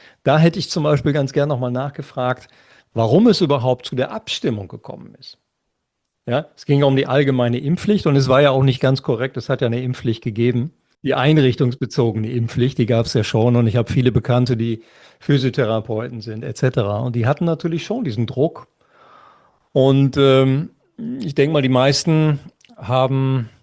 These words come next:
sich dem Druck auch, äh, nicht widersetzen können. Ich habe zum Beispiel einen Kumpel in, äh, ein ehemaliger Arbeitskollege in Oldenburg, der hat, äh, seine Bude die ganze Zeit aufgehabt und, äh,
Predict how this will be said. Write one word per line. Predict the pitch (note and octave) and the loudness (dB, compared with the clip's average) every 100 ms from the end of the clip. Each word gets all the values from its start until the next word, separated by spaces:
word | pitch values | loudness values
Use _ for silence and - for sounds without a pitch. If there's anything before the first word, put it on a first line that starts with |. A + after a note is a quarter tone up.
| _ _ _ _ _ _ | _ _ _ _ _ _
sich | - B2+ - | -4 -4 0
dem | B2+ | 0
Druck | A#2+ A#2 C#3+ | 2 2 2
auch, | D#3 C3+ B2+ A#2 - | 2 4 4 2 0
äh, | C#3 B2 | 2 2
nicht | C3 C#3+ | 0 0
widersetzen | B2+ A#2 B2 - | 0 0 -2 -6
können. | - D#3 D#3+ G3 G#3+ _ _ _ - _ _ | -2 0 0 -2 -8 _ _ _ -20 _ _
Ich | - | -8
habe | B2+ | -2
zum | C3+ | 2
Beispiel | B2+ A#2+ B2+ | 2 2 -2
einen | C3+ B2+ B2 A#2+ C3 D3+ C3 | 0 0 0 -2 -4 -8 -2
Kumpel | D3 C#3+ C#3+ C3+ | -2 2 2 2
in, | D#3 C3 B2+ B2 A#2+ | 0 -2 -2 -2 -4
äh, | A#2+ A#2 A#2 B2 C3+ | -4 -6 -6 -6 -8
ein | D#3+ | -4
ehemaliger | D3 C3 A#2+ B2 | 0 2 2 0
Arbeitskollege | B2 C3+ C#3+ - B2+ A#2+ | -2 -2 -2 0 2 2
in | A#2 | 0
Oldenburg, | C#3 G#3+ A2 A#2+ F#3+ | 0 0 2 0 -2
der | - A#2 A2 | -6 -6 -4
hat, | B2+ - - | -6 -8 -2
äh, | A#2+ A#2 A#2 | 0 2 2
seine | A#2 A#2 A2+ | 2 0 0
Bude | A#2 B2+ C3 | 0 2 2
die | A#2 | 2
ganze | B2 C3 - | 0 -2 -2
Zeit | C#3 A#2 | -2 -2
aufgehabt | A#2 B2+ D3 C#3 C#3+ - | -4 -4 -2 -4 -4 -6
und, | C3 B2+ - | -6 -6 -8
äh, | A#2+ A#2+ | -8 -8